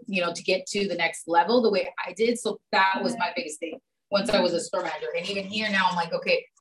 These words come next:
I, I need to take that with me, and I want people to be successful. I want them to,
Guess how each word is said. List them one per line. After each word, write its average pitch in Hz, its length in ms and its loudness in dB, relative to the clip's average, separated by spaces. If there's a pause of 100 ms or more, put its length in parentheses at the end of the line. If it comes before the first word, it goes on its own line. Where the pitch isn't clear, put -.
(140)
I, - 160 2
I 196 80 -2
need 196 220 0
to - 60 -6
take 190 240 -2
that 196 160 0
with 190 140 -6
me, 208 140 -2
and 175 80 0
I 175 80 2
want 190 180 -2
people 185 220 -4
to - 140 -4
be 175 120 -10
successful. - 540 -4
I 190 100 -4
want 180 220 -6
them - 120 -10
to, - 120 -18